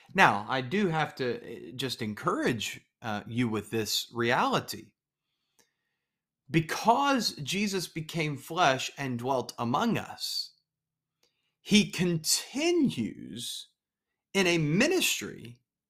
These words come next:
for us even now that he's ascended into heaven. The Bible teaches that he even now is our advocate to the Father. He is consistently,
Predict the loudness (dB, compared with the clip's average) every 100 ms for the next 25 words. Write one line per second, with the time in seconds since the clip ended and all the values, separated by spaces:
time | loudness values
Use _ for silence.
0 | _ _ _ _ 2 8 10 8 8 8
1 | 8 4 -2 -6 _ _ _ _ _ 4
2 | 6 8 6 8 8 10 6 6 2 2
3 | 2 4 4 4 6 6 6 2 -4 -10
4 | _ _ _ _ _ _ _ -4 6 8
5 | 8 2 2 2 4 2 -2 -6 -4 2
6 | 2 2 -2 -4 -2 0 0 4 4 6
7 | 2 8 6 8 8 8 8 -2 -20 _
8 | _ 2 8 8 6 2 2 2 -6 -6
9 | _ -20 _ _ _ _ _ _ 0 0
10 | 2 0 0 -6 -12 -20 _ _ _ _
11 | _ _ _ _ 2 4 4 0 -2 -2
12 | 0 0 2 2 2 0 -4 -4 -6 -4
13 | -4 -2 -4